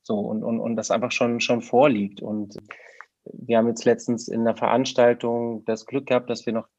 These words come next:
genug Zeit hatten, um die Frage zu stellen, wie wollen Sie denn beteiligt werden? Wie erreichen wir Sie denn am besten? Und dann Infos zu kriegen, wie, das ist die eine Kreuzung, das ist der eine Park, wo nicht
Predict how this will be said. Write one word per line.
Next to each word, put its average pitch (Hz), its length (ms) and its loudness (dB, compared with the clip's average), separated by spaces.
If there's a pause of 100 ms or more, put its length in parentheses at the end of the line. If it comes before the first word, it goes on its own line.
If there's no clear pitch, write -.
genug 143 280 2
Zeit 156 360 4
hatten, 131 160 2
um 117 100 -4
die 120 60 -6
Frage 127 320 2
zu - 100 -14
stellen, 123 300 -2
wie 123 120 -6
wollen 127 200 0
Sie 123 120 -10
denn 143 160 -4
beteiligt 113 440 -2
werden? 110 200 -2
Wie 117 100 -6
erreichen 117 420 -2
wir 117 80 -6
Sie 107 140 -4
denn 107 180 -2
am 107 160 -4
besten? 123 480 -2 (480)
Und 113 140 -2
dann 120 160 4
Infos 139 380 -2
zu 117 120 -6
kriegen, 120 420 -2
wie, 113 340 -2
das 120 180 -2
ist - 160 -12
die 123 100 2
eine 113 200 2
Kreuzung, 139 440 2
das 123 160 -2
ist - 100 -8
der 117 80 4
eine 117 160 0
Park, 120 320 2
wo 113 100 -6
nicht 147 320 -4